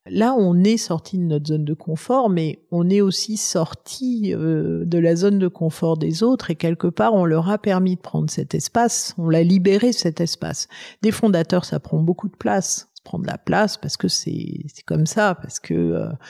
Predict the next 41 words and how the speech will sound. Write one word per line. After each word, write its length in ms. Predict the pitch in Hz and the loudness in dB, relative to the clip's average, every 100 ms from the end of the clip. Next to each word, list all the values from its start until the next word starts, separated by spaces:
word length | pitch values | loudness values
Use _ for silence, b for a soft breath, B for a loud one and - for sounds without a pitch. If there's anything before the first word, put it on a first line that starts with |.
| B B B | B B B
parce 220 | - 147 | -8 -4
que 80 | - | -2
tu 240 | 208 - 175 | -2 -4 -8
connais 560 | - 190 180 196 202 | 0 2 4 2 0
intimement, 1040 | 185 185 180 - 185 175 175 190 202 220 196 | 0 0 0 -2 2 4 6 6 4 4 2
euh, 400 | 151 143 - - - 160 | 0 -2 -4 -6 -8 -8
chaque, 500 | 139 - 165 - - | -6 -4 -4 -4 -4
euh, 300 | 131 55 - - - - 170 | -2 -4 -4 -8 -10 -8 -6
chaque 420 | - - 160 151 | -4 -4 -6 0
détail, 680 | 160 160 - 170 185 202 160 | 0 0 0 0 0 0 -2
euh. 100 | 135 - 143 B B B B - | -2 -6 -10 B B B B -4
Et 160 | 170 170 | 0 4
donc, 400 | 196 220 214 190 | 4 4 4 2
euh, 40 | |
bah, 260 | 160 147 147 | 4 2 2
c'est, 500 | - - 175 170 170 | -2 -4 -2 0 0
c'est 200 | - - | -2 -4
quand 220 | - 190 | 0 0
t'es, 360 | - 190 196 185 | 2 2 4 4
euh, 300 | 156 87 92 | 2 0 0
à 100 | 165 | 2
l'autre 220 | 170 170 | 2 2
bout 140 | 208 202 | 0 0
du 120 | 196 | 4
monde 340 | 190 190 196 | 4 4 2
avec 300 | 156 139 - | 2 0 0
neuf 160 | 175 175 | 0 2
heures 140 | 185 | 2
de 100 | 165 | 2
décalage 540 | 156 156 160 156 160 160 | 0 -2 0 0 0 0
horaire, 360 | 156 185 226 | 0 2 2
y 80 | 165 | 2
a 40 | |
rien 200 | 147 190 175 | 2 4 2
à 80 | |
faire, 260 | 156 226 208 | 0 -2 -4
t'es 160 | - - | -4 -2
pas 180 | 185 | 0
là, 180 | 190 196 | 0 -2
quoi, 460 | - - 143 123 _ | -6 -8 -8 -10 _
physiquement. 720 | - 185 170 - - 185 | -10 -6 -6 -8 -10 -12